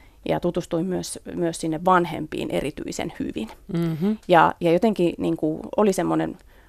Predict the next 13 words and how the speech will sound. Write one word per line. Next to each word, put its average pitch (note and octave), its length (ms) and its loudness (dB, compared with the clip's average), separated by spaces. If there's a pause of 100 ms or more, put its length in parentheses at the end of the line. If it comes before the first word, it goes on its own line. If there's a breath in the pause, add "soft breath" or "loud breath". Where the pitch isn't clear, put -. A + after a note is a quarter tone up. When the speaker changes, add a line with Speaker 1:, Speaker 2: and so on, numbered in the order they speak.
(120)
Speaker 1:
varma D4 240 8
tuntuma, G3 600 4
että E3+ 160 0
mä E3+ 60 0
tiedän, D#3+ 440 4
niin - 220 -4
kuin, - 180 -6 (280 soft breath)
minkälaisen F3+ 460 4
moodilla D#3 360 2
nämä C#3 160 2
vanhemmat D#3+ 460 -2
lähestyy - 460 -2
minua. G3 300 -6